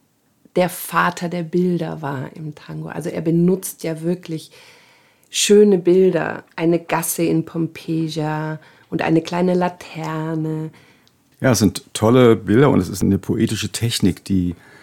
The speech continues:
Speaker 2: Emotionen hervorruft. Das ist ja bei vielen Tango-Texten so ein Grundpattern, dass so bestimmte Sachen genommen werden. Die Laterne, die den Matsch versilbert. Das ist natürlich ein tolles Bild.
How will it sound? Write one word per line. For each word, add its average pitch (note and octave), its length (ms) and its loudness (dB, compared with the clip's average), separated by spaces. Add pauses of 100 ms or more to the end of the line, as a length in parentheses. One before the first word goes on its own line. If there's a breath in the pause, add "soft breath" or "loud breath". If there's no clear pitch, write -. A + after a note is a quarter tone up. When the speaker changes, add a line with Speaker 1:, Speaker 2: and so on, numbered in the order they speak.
(180 loud breath)
Speaker 2:
Emotionen G#2 600 6
hervorruft. D#2+ 840 -4
Das F2 100 -14
ist - 160 -8
ja E2+ 160 -8
bei E2 160 -12
vielen F#2+ 380 0
Tango-Texten F2 840 -6 (680 soft breath)
so - 160 -14
ein D2 80 -8
Grundpattern, D#2+ 800 -2 (180)
dass - 200 -12
so E2+ 120 -6
bestimmte - 380 -4
Sachen F#2 260 -4
genommen F2+ 380 2
werden. F2 420 0
Die F2 240 -8
Laterne, F2 540 0
die F2+ 120 -4
den E2 220 2
Matsch D#2+ 260 0
versilbert. D2+ 640 -6
Das E2+ 120 -8
ist E2 100 -12
natürlich E2+ 380 -10
ein F2+ 140 -18 (140)
tolles E2+ 280 -2
Bild. G#2 340 0